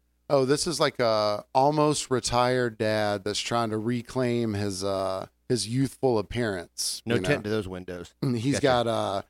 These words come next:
Speaker 1: he's got basketball shorts on, like Jordan-esque shoes. So
Speaker 2: Are they
Speaker 1: as
Speaker 2: Wal-, like Wal Jordans,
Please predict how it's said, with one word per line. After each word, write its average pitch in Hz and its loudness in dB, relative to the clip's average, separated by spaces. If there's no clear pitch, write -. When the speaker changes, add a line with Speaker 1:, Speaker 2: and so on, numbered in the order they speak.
Speaker 1:
he's 113 -2
got 113 2
basketball 123 2
shorts 120 -2
on, 120 2
like 104 -4
Jordan-esque 120 2
shoes. 117 -2
So 127 2
Speaker 2:
Are 127 0
they 139 4
Speaker 1:
as 151 6
Speaker 2:
Wal-, - 2
like 123 -8
Wal 110 2
Jordans, 120 -2